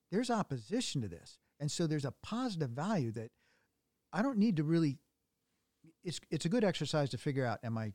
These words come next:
cooperating materially or remotely, whatever, you know, but why not just say, "I'm not gonna use, I'm not, I'm not gonna use the vaccine because I object to the killing of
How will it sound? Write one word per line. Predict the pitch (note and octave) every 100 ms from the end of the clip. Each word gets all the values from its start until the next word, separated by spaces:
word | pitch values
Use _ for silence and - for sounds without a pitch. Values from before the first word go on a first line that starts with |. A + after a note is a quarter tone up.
| _
cooperating | B2 A#2 - G#2+ G2+
materially | G2 - D3 C3 B2+ B2 A#2
or | G2+
remotely, | F#2 G#2+ A2 G2
whatever, | G2+ G#2 -
you | A#2+
know, | - - _ _ _
but | C#3+ C#3+ - _ _ _ _ _ _ -
why | C3+ F3 A3
not | G3 D#3 C#3+ - C3+
just | C#3 C3 -
say, | C#3+ B2+ A#2+ - -
"I'm | C3+ C3+
not | C#3+ D#3 F3+
gonna | E3 D3+
use, | C3 B2 _ -
I'm | C3+ F3+
not, | - - -
I'm | C#3 F#3+
not | C4+ G#3
gonna | E3
use | E3+ C#3+
the |
vaccine | D3+ C#3+ - F3+ A3+
because | F3 C#3 C3 C3 C#3+ - - _ _ _ _ -
I | C3+ F#3 G#3+
object | D3 C3 C3+ D#3 G3 -
to |
the | D3
killing | - E3+ G3+ A3+
of | E3 D#3+